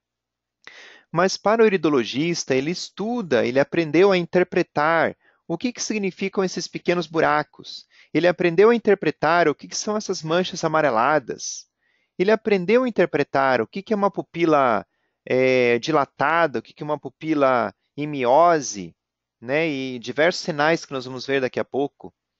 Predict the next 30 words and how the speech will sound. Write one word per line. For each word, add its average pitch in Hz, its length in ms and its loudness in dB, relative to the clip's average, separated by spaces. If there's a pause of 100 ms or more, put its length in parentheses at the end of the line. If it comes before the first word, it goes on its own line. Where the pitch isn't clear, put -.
(520)
Então, 196 360 0
essa 208 380 0
especificidade 139 1500 -2 (300)
da 143 380 -2
íris, 175 540 -6
mas 175 240 -2
não 233 140 -4
só 196 240 0
da 170 120 4
íris, 143 600 -4 (420)
também 175 560 2
da 139 140 0
pupila, 160 640 -6 (1000)
objeto 147 540 0
de 131 60 -18
estudo 160 400 -10
da 143 180 2
pupilologia, 156 1200 -4 (800)
e 151 120 2
aqui 143 240 0
a 147 40 2
esclera, 156 600 0
a 175 40 0
parte - 320 -4
branca, 175 640 -2 (160)
objeto 147 480 -2
de 156 80 -18
estudo, 165 360 -8
então, 156 300 -2
da 151 200 0